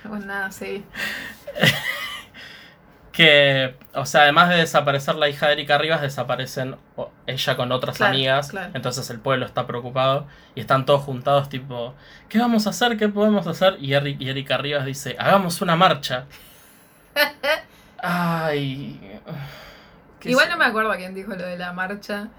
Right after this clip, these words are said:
Speaker 1: pero es
Speaker 2: Eh.
Speaker 1: muy gracioso porque después hay otra escena de, "Bueno, vamos a hacer la marcha", y es, ¿qué, qué hora es? Las doce de la noche, no sé, ¿quién, quién carajo los va a ver en Areco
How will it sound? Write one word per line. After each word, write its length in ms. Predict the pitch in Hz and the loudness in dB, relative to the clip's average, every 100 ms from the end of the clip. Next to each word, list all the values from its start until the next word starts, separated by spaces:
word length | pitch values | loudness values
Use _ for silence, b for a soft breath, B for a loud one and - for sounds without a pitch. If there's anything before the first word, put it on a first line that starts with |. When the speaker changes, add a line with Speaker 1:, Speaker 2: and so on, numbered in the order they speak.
| B B - | B B -14
Speaker 1:
pero 260 | - 202 196 | -8 -2 -2
es 160 | 185 220 | 0 0
Speaker 2:
Eh. 20 | |
Speaker 1:
muy 200 | 220 240 | 0 0
gracioso 540 | 247 220 - 214 226 | 0 -2 -6 -6 -6
porque 540 | 208 180 175 185 180 - | -8 -10 -10 -10 -10 -10
después 560 | 185 175 175 196 202 208 - B B B B B - | -10 -10 -6 -4 -4 -6 -16 B B B B B -4
hay 240 | 233 247 | 0 4
otra 220 | 247 240 | 2 2
escena 420 | 214 - 220 220 214 | -4 -4 -4 -2 -2
de, 160 | 190 | -2
"Bueno, 340 | 180 208 220 180 | -4 -4 -4 -4
vamos 240 | 202 226 | -6 -4
a 40 | 214 | -6
hacer 200 | - 202 | -4 -2
la 160 | 208 | -2
marcha", 480 | 185 196 214 240 220 | 0 -2 -2 -4 -6
y 160 | - 220 | -4 0
es, 200 | 262 - - _ _ | 0 -2 -18 _ _
¿qué, 100 | - - _ | -20 -20 _
qué 140 | - 349 | -12 -6
hora 240 | 381 285 | -2 0
es? 180 | 180 175 | -2 -6
Las 180 | 185 180 | -10 -8
doce 220 | 247 262 | -6 -4
de 40 | 220 | -6
la 140 | 185 | -4
noche, 400 | 214 277 - 190 | -6 -6 -8 -10
no 120 | 196 | -6
sé, 260 | 214 294 285 | -6 -4 -6
¿quién, 460 | - 294 269 262 262 | -6 -8 -4 -2 -2
quién 160 | 294 392 | -2 2
carajo 340 | 359 320 302 | 2 2 0
los 220 | 240 202 | -2 -2
va 100 | 208 | -4
a 40 | 208 | -2
ver 280 | 196 196 - | -4 -6 -8
en 220 | 214 202 - | -8 -6 -2
Areco 640 | 208 214 220 214 208 190 | 0 2 0 -2 -10 -10